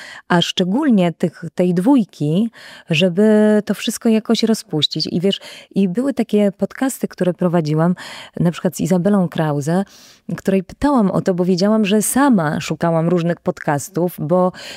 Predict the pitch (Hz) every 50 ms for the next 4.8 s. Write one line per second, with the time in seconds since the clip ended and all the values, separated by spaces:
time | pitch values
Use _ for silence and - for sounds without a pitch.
0 | - _ - 160 143 180 165 208 226 233 233 214 - 214 185 208 208 180 175 190
1 | 196 185 190 190 180 - - 196 190 - 214 202 185 175 160 180 175 - - 180
2 | - - 196 220 233 - 233 196 - - 196 - - 180 - 220 226 185 196 -
3 | - - 285 269 - - - 233 - - - 220 202 202 190 - 185 175 - -
4 | 185 175 175 - _ - 185 185 175 139 123 120 - - -